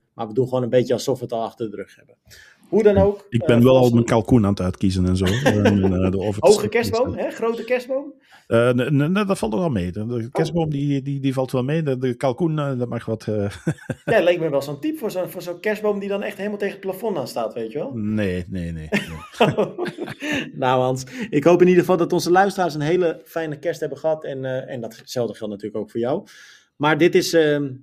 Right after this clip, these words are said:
Speaker 1: ik zei het een paar weken geleden al. Ehm, ja, misschien wel mijn favoriete aflevering. En ik weet dat jij hem ook altijd leuk, eh, vindt. Want we gaan terugblikken op tweeduizend vijfentwintig. Het jaar zit er, eh,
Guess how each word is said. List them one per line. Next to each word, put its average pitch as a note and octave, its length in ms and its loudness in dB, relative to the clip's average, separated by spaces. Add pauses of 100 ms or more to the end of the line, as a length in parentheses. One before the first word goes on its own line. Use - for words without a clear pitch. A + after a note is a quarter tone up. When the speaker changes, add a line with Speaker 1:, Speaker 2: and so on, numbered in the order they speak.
Speaker 1:
ik F#3 120 -10
zei G3 140 2
het F3+ 100 -2
een D#3 80 -4
paar F3+ 220 -2
weken D3+ 220 -2
geleden D#3 340 -2
al. C#3+ 240 -8 (840)
Ehm, C#3+ 540 -2 (640)
ja, B2 300 -4
misschien F3+ 280 -4
wel A3+ 100 -2
mijn A3+ 180 -2
favoriete A3 440 -4
aflevering. E3 640 -2 (340)
En D3+ 120 -4
ik C#3 80 -4
weet E3 160 4
dat D#3 100 -4
jij D3+ 100 2
hem D3+ 120 0
ook D3+ 100 -2
altijd A#2 220 -6
leuk, A#2 240 -4
eh, A2+ 180 -4
vindt. D3 300 -8 (520)
Want E3+ 200 0
we F3+ 60 -8
gaan E3+ 160 -4
terugblikken G3 640 0
op G3+ 200 -2
tweeduizend E3 680 -2
vijfentwintig. D#3+ 760 -4
Het A#2+ 120 -8
jaar E3 200 -2
zit D3+ 220 -10
er, C3+ 120 -8
eh, C3+ 200 0